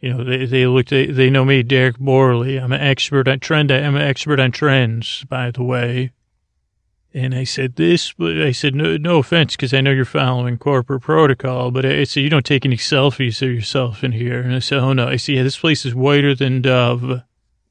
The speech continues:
And they got a laugh. Uh, with a confu-, and I said, "You know what I'm saying." I said, like, "Well, you know," they said, "Uh, this is very harsh, uh, harsh and, uh, almost ultraviolet."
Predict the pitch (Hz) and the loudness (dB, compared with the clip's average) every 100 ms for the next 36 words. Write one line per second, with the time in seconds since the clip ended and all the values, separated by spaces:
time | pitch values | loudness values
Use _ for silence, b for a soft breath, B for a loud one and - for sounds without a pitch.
0 | _ _ _ - 139 120 120 117 127 131 | _ _ _ -12 -6 -4 -4 -2 -2 0
1 | 123 127 123 123 127 127 123 123 - 135 | 0 0 -2 -4 -4 -4 -4 -6 -6 -6
2 | 123 123 127 123 _ _ _ _ _ _ | -4 -6 -6 -10 _ _ _ _ _ _
3 | 143 123 123 113 - 120 160 147 147 135 | -4 0 2 0 -2 -2 0 0 0 -2
4 | 135 131 - 147 170 135 120 127 117 - | -2 -4 -4 -2 2 2 0 -2 -6 -2
5 | 131 131 131 127 - 135 131 123 - 135 | -2 -2 -2 -6 -6 -4 -2 -4 -4 -6
6 | 143 131 123 120 131 135 127 - 127 135 | -4 -4 -4 -4 -4 -2 -4 -4 -6 -4
7 | 139 131 135 143 143 123 123 131 139 139 | -4 -2 -2 -4 -2 -4 -4 -8 -4 -2
8 | 147 156 147 120 139 160 117 98 - 135 | 0 0 0 0 2 4 2 -2 -4 -2
9 | 123 123 123 117 147 143 - 143 131 127 | -2 -2 -2 0 0 0 -2 -4 -2 -2
10 | 123 123 127 123 - _ _ - 190 170 | -4 -2 -4 -6 -8 _ _ -6 -2 -2
11 | 160 160 - 143 143 143 139 123 117 - | 0 -2 -2 -2 0 2 2 0 -2 -10
12 | - | -14